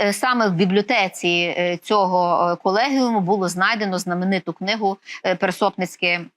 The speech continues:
Пересопницького Євангелія. Ем, одна справа архірейський посох, інша справа смичок, е, каже Григорій Сковорода, ем, одному із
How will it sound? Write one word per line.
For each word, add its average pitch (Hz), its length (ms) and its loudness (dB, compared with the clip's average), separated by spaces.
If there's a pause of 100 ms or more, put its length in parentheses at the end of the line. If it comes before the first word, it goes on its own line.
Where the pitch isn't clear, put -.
Пересопницького 185 640 -2
Євангелія. 156 580 -2 (560)
Ем, 180 400 -2 (140)
одна 214 380 2
справа 196 520 0
архірейський 208 640 0
посох, 320 600 0
інша 285 360 2
справа 226 640 2
смичок, 220 760 0
е, 170 280 4
каже 190 580 2
Григорій 196 640 2
Сковорода, 196 640 0 (520)
ем, 185 600 0
одному 214 540 4
із 226 380 2